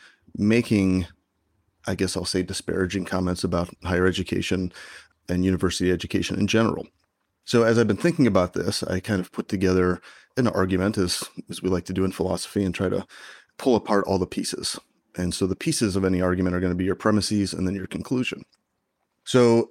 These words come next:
the conclusion in general that I'm hearing, and this would be the belief that it seems that people are voicing, has some combination of the following elements.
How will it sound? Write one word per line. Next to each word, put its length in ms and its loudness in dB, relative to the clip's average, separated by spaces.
the 80 -2
conclusion 600 2
in 160 4
general 480 4
that 300 2
I'm 160 2
hearing, 680 -2
and 220 -2
this 100 -6
would 120 -4
be 100 0
the 240 -2
belief 380 -2
that 240 0
it 100 -6
seems 240 -4
that 120 -6
people 200 -6
are 240 -4
voicing, 540 0
has 420 0
some 240 2
combination 600 4
of 60 -2
the 40 -4
following 640 0
elements. 560 -2